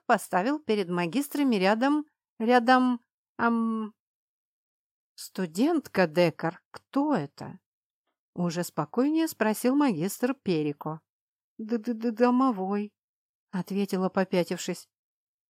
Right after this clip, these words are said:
Меня затрясло, потому что передо мной действительно был домовой. Вот ровно такой, как на картинках рисуют.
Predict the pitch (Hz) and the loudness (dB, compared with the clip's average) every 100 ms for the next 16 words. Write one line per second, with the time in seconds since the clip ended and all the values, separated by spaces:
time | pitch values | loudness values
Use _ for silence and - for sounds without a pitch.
0 | _ _ - 233 247 247 220 214 - 220 | _ _ 0 4 6 6 6 4 2 2
1 | - 262 285 220 170 240 277 339 311 - | 4 6 8 8 4 4 4 4 2 6
2 | 262 226 220 226 339 254 226 - 254 339 | 6 8 8 8 6 6 2 2 2 4
3 | 233 202 180 165 233 285 - 180 214 226 | 4 2 0 2 2 2 -4 -4 -2 0
4 | 233 220 202 147 - _ _ _ _ _ | 0 2 2 0 -6 _ _ _ _ _
5 | _ _ - 294 330 339 349 302 302 262 | _ _ 0 2 6 6 8 6 6 6
6 | - 320 349 269 _ - - 302 302 302 | 6 6 8 6 _ -4 0 2 0 4
7 | 349 339 320 220 190 220 285 - 208 160 | 2 4 2 4 2 2 2 0 -2 -2